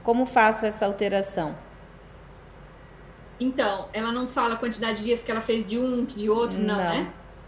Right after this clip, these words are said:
Speaker 2: Então, assim, vamos supor que você fez sessenta dias com vinte e cinco, mas era pra ser trinta de vinte e cinco e depois trinta de, de cinquenta.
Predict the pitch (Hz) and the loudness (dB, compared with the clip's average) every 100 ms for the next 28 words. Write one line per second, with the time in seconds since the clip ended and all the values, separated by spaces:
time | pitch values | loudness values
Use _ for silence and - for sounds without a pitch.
0 | - - - - - 254 285 220 202 285 | -20 -20 -20 -8 0 2 2 0 0 0
1 | 349 320 320 330 285 320 311 302 302 302 | 0 0 2 0 2 0 0 2 2 2
2 | 320 - 320 359 359 247 277 285 285 294 | 0 2 0 0 0 2 4 4 2 0
3 | 277 285 - 269 233 220 185 190 208 233 | 4 4 2 2 0 0 -4 -4 -2 0
4 | 247 247 240 262 226 - 262 294 320 262 | 0 -2 0 2 2 2 0 2 2 0
5 | 240 247 285 - 294 349 330 285 285 277 | 0 -2 -2 0 0 0 2 2 6 4
6 | 277 277 277 285 277 254 277 277 277 247 | 4 0 0 2 0 0 0 0 0 -2
7 | 254 - 285 294 247 214 208 175 | -2 -2 0 2 2 0 -4 -8